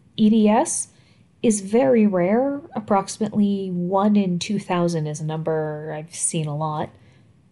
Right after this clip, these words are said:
because I have a very disproportionate number of autistic friends, out of seven hundred and something Facebook friends, I have eight that I know of for sure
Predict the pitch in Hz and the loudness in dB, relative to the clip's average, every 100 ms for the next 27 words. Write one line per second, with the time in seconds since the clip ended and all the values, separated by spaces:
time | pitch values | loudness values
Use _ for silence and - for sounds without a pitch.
0 | _ - 220 240 247 254 262 240 233 220 | _ -2 2 4 4 4 2 2 2 0
1 | 180 190 214 214 196 208 - 214 233 220 | 2 2 4 2 2 -2 -2 2 2 2
2 | 196 - 196 185 180 185 180 160 - 190 | -2 -4 -2 0 0 0 -2 -4 -6 -4
3 | 165 - 381 381 190 233 - - _ _ | -4 0 0 2 0 -4 -6 -12 _ _
4 | _ _ _ _ 226 240 240 208 - _ | _ _ _ _ 4 6 4 0 -16 _
5 | _ - - - - 208 262 254 - 202 | _ -4 -2 -2 -2 0 0 0 0 2
6 | 233 240 277 277 294 294 294 294 285 262 | 2 0 -2 -4 -4 -4 -4 -4 -2 -2
7 | 254 - 285 - 302 320 349 - - 262 | -2 -4 -6 -2 0 0 -6 -6 2 4
8 | 339 - - 226 285 - - 226 214 190 | 4 0 -2 2 2 0 2 4 4 4
9 | 190 226 226 - 208 208 - 381 247 175 | 4 4 2 0 -2 -2 -2 4 4 4